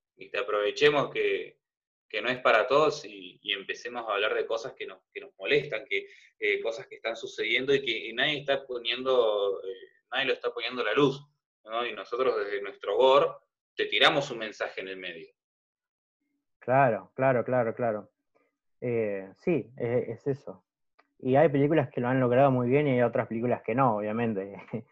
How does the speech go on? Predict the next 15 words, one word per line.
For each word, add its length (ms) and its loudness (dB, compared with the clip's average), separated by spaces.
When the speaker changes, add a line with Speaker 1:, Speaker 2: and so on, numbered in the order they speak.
Speaker 2:
Siempre 300 4
hay 80 6
alguna 260 2
que, 420 -4
que 140 -6
quizás 300 -6
queda 140 -4
a 40 -2
mitad 220 0
de 100 0
camino. 460 -2
Y 60 -6
por 180 2
ahí 100 4
también 480 0